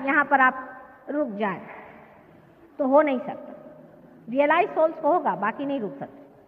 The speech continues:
क्योंकि एक विचार है, फिर वो खत्म हो जाता है। आप उसका उठना देखते हैं, उसका गिरना नहीं देख सकते। दूसरा विचार उठता है, वो भी गिर जाता है। इन दोनों के बीच में जो जगह है,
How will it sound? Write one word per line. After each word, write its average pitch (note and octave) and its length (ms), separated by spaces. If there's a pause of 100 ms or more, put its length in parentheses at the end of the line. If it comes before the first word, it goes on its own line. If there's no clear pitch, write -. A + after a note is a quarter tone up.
(1200)
क्योंकि F#4 280
एक F#4+ 280
विचार F4+ 320
है, D#4+ 60
फिर E4 160
वो C#4+ 140
खत्म C#4 280
हो B3+ 80
जाता A#3 280
है। A#3 240 (960)
आप G4+ 240
उसका G4 260
उठना F4+ 360
देखते E4+ 360
हैं, F4+ 100
उसका F4 280
गिरना C#4+ 380
नहीं C#4 200
देख A#3 220
सकते। - 600
दूसरा F#4+ 300
विचार F#4 360
उठता F4 220
है, E4 160
वो D4 160
भी C#4 140
गिर C#4 180
जाता C4+ 280
है। B3+ 160 (540)
इन G#4+ 240
दोनों F4+ 340
के G#4 180
बीच E4 340
में F#4 140
जो D#4 120
जगह C4 240
है, B3 400